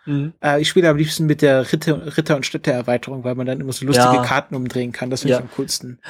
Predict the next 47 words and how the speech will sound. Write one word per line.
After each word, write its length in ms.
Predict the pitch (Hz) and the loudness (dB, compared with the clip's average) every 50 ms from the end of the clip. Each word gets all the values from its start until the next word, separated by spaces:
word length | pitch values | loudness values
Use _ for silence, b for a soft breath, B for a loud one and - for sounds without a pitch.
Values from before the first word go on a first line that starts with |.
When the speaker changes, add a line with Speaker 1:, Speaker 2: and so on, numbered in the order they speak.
| B B | B B
Speaker 1:
Äh, 200 | 131 139 139 139 | 4 4 4 4
wobei 240 | 135 139 139 139 143 | 2 2 2 2 2
ich 80 | 143 - | 2 4
da 80 | - 170 | 6 6
ja 180 | 170 175 175 | 6 8 6
noch 160 | 165 151 147 143 | 4 4 0 0
sagen 300 | - 156 147 143 - 170 | 2 2 2 2 0 -4
muss, 220 | 160 156 151 - - | -4 -4 -6 -6 -4
ähm, 400 | - 139 135 135 135 135 135 131 - | 0 2 2 2 2 0 -4 -4 -4
äh, 200 | 71 92 78 64 | -2 -2 -2 -2
prinzipiell 560 | - - - 180 196 190 - 180 - 143 151 | -4 0 2 2 2 2 2 4 4 4 6
solche, 560 | 143 - 151 151 147 - 151 139 135 131 104 - - _ _ _ - | 6 4 2 2 4 4 4 4 4 2 -2 -4 -16 _ _ _ -4
also 300 | 135 131 139 135 - - - | -2 0 0 0 -2 -2 -2
zumindest 400 | - - 143 151 165 165 160 147 | 2 4 4 6 4 4 0 0
so 160 | 123 - 123 | 2 2 4
aus 160 | 85 127 - | 2 4 4
meinem 160 | 139 131 147 | 4 4 4
Erfahrungsschatz 580 | 160 147 151 160 165 175 175 147 - 147 151 - | 4 4 2 2 2 2 0 0 0 0 0 0
ist 140 | - 147 - | -4 -4 -2
es 100 | - 131 | -2 -2
dann 160 | - 131 131 | 0 2 4
lustig, 380 | 143 175 190 - - 160 131 - | 4 4 2 2 0 -2 0 2
wenn 180 | - 135 143 139 | 2 4 4 6
halt, 260 | 135 131 135 135 - - | 6 4 4 2 2 2
ähm, 260 | 131 131 127 127 127 B B B B B B B _ _ | 4 4 4 4 0 B B B B B B B _ _
ich 140 | - 123 - | -6 0 2
sag 100 | 143 139 | 4 6
mal, 180 | 147 143 131 - - | 6 4 4 0 -2
man 140 | 131 131 | -4 -2
fängt 240 | 127 - 147 170 - | 2 2 2 2 4
halt 160 | 151 139 127 | 4 2 2
im 500 | - 131 131 127 127 131 - 110 127 131 | 2 -2 -2 -4 -4 -6 -10 -12 -8 -2
Laufe 260 | 123 123 135 156 160 175 | 2 4 4 4 4 0
des 140 | 151 143 | -4 -6
Spieles, 400 | - - - 156 156 147 143 - | -8 -6 -4 0 0 0 0 0
äh, 160 | - 123 131 127 | -2 -2 -2 -2
Siedler 300 | - - 139 - 139 131 | -2 -4 -6 -6 -6 -4
von 160 | - 131 135 | -4 -6 -4
Catan 420 | - 127 - - 135 170 226 220 - _ _ _ - | -4 -2 2 4 4 4 4 2 -4 _ _ _ 2
einfach 340 | - 147 156 156 160 143 - | 4 4 4 4 2 0 2
an, 280 | - 143 156 151 135 - | 4 4 4 4 2 -2
mit 300 | - 147 143 139 139 - | 0 2 2 2 2 2
irgendwelchen 540 | - 143 143 147 147 135 135 135 131 - 131 | 2 4 4 4 4 4 4 4 4 2 0
Rohstoffen 600 | 127 127 135 147 147 - - 143 135 - 147 127 | 2 4 4 4 4 4 4 2 2 4 2 -2
zu 140 | - - 120 | 0 2 4
handeln. 400 | 127 131 139 131 123 123 117 117 _ _ _ _ _ - | 4 4 4 2 0 0 -2 -6 _ _ _ _ _ -4
Speaker 2:
Ja. 240 | 143 135 127 - | -2 -2 -2 -2